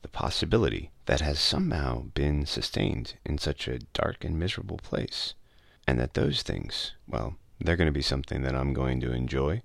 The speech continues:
from issue to issue. I really enjoyed giving this one a four out of five. And as the spinner rack slows to a stop, this episode, issue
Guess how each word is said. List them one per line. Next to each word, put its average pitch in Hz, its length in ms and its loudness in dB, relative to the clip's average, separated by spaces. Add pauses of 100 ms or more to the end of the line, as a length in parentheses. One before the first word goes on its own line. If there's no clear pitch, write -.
from 71 200 2
issue 65 260 4
to 64 60 4
issue. - 300 0 (1040)
I 85 60 4
really 82 420 6
enjoyed 82 400 4 (160)
giving 87 260 4
this 110 240 0
one 69 120 4
a 69 60 2
four 67 260 2
out 67 100 0
of 67 80 0
five. - 420 -2 (2500)
And 80 380 6 (160)
as - 400 2
the - 160 0
spinner 95 420 4
rack - 440 -8 (160)
slows 71 600 2
to 64 180 -2
a 64 80 -4
stop, - 460 -6 (340)
this 71 720 2
episode, - 600 0 (840)
issue 71 480 2